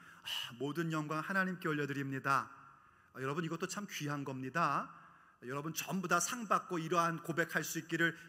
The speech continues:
예수님의 이름으로 축복합니다." 아, 세상 사람들이 볼 때도 "우와, 저 사람 부럽다." 할 때에 "아, 모든 영광 하나님께 올려드립니다." 여러분, 전부 다 그렇게 될 수 있기를 원합니다. 자, 그런데 오늘 본문의 "아들을 영화롭게 하옵소서는" 그런 내용이 아닙니다.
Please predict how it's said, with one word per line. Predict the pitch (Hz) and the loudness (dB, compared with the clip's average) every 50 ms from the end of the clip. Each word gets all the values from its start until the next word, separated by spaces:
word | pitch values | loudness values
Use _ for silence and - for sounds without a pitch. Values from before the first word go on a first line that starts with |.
| - | 0
예수님의 | 156 165 170 - - 185 175 175 170 | 2 4 4 4 4 4 6 6 6
이름으로 | 165 165 165 170 165 | 6 6 4 4 4
축복합니다." | - - - - - 208 - - 180 165 160 160 151 165 170 214 247 - - - - - - - - - - - - | 6 4 4 6 4 4 6 8 6 8 8 8 10 10 10 10 8 6 -2 -12 -14 -14 -16 -16 -18 -18 -18 -18 -14
아, | - 117 | -12 -6
세상 | - - 180 - 196 185 | -2 0 2 4 4 4
사람들이 | - 190 180 175 165 175 170 | 4 4 4 4 4 4 2
볼 | 175 170 165 160 | 2 2 0 0
때도 | 165 170 165 180 165 - - | 0 0 -2 -2 -2 -6 -6
"우와, | 123 139 151 - - - - 147 147 147 | -4 -2 0 2 2 2 4 2 2 0
저 | - - 143 | 0 -2 -4
사람 | - 160 160 160 139 | -2 0 0 0 -2
부럽다." | - - - 160 151 - - - 165 | -2 -2 0 0 0 0 0 2 2
할 | 151 147 147 | 2 2 0
때에 | - 175 170 180 190 208 | 0 0 2 2 2 2
"아, | 208 - - - - - - - - - - - - - | 0 -4 -10 -18 -20 -20 -16 -10 -8 -8 -8 -8 -6 -6
모든 | 139 147 147 170 170 165 | -4 -4 -2 -2 -2 -2
영광 | 156 156 151 147 147 151 151 151 | -2 -2 -4 -2 -2 -4 -4 -4
하나님께 | 147 - - 214 202 190 185 180 175 - - 170 | -8 -8 -6 -2 0 0 0 -2 -4 -6 -4 -4
올려드립니다." | 151 143 143 143 143 135 139 127 139 135 131 131 123 - 139 135 131 120 113 - - - - - - - - _ _ _ _ - | -4 -2 -2 -2 -4 -4 -6 -6 -6 -6 -6 -6 -4 -2 0 0 0 -2 -4 -10 -18 -20 -20 -20 -20 -20 -20 _ _ _ _ -6
여러분, | 131 147 147 147 156 - | -2 -2 -2 -2 -2 -2
전부 | - - - 294 349 330 330 | 2 4 4 4 6 8 12
다 | 294 254 | 12 12
그렇게 | - - 196 196 - 156 | 12 10 6 6 6 4
될 | 175 170 | 2 2
수 | 165 - 165 | 2 2 -2
있기를 | 143 - 151 139 131 | -2 -2 -4 -4 -2
원합니다. | 131 131 135 127 120 117 117 - 110 110 - - - - - - - - - - - - - - - - - | -2 -2 -2 -2 -4 -6 -8 -10 -12 -14 -16 -20 -20 -20 -20 -20 -20 -20 -20 -20 -20 -20 -20 -20 -20 -6 -2
자, | - 180 | -2 0
그런데 | - 202 247 294 285 320 262 - - | 4 8 8 8 8 8 4 4 6
오늘 | 196 220 247 311 370 - - | 6 8 10 12 12 12 12
본문의 | - 220 - 247 254 254 269 262 254 262 | 10 6 6 6 4 2 4 6 8 8
"아들을 | 247 - 170 180 196 180 220 226 233 214 | 10 12 12 12 12 10 8 4 6 6
영화롭게 | 175 165 170 185 180 175 175 - - 175 | 6 6 6 6 4 4 2 0 0 0
하옵소서는" | 170 - 175 147 185 208 - | 0 0 -4 -6 -6 -6 -6
그런 | - - 160 156 156 | -4 -2 0 0 0
내용이 | 156 147 139 135 151 180 | 0 -2 -2 -4 -4 -6
아닙니다. | 151 110 104 107 98 98 98 - - - | -6 -8 -8 -10 -12 -14 -14 -16 -18 -20